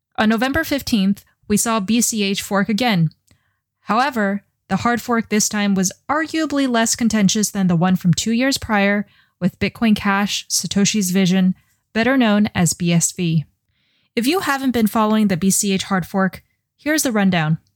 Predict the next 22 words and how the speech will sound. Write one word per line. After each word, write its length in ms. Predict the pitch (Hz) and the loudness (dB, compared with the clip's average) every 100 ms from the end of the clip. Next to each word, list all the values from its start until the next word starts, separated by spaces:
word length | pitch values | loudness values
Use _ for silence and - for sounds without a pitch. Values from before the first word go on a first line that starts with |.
| _ - | _ -8
A 40 | 233 | -4
few 200 | 311 349 | -2 0
months 240 | 262 226 | 0 0
ago, 360 | 240 240 247 240 - | 0 0 -2 -6 -4
the 160 | 233 233 | 0 2
initial 340 | 247 - 302 | 0 0 -4
funding 340 | - 208 214 | -2 0 0
proposal, 720 | 208 208 196 185 202 196 190 _ _ | 0 -2 0 0 0 -4 -6 _ _
or 180 | 185 165 | -6 -2
I 160 | 175 196 | -2 -2
F 200 | 220 - | -2 -4
P, 360 | - 185 185 - _ _ | -4 0 0 -2 _ _
was 200 | 190 - | -4 -2
first 320 | 277 311 - | -2 -2 -2
put 220 | 302 294 | -4 -4
forth 360 | - 220 226 - | -2 0 0 -2
in 140 | 190 190 | 0 0
the 80 | 185 | 2
B 140 | 180 | 0
C 180 | - 175 | 0 -2
H 140 | - | -4
community. 560 | - 202 202 190 170 | 2 4 4 2 0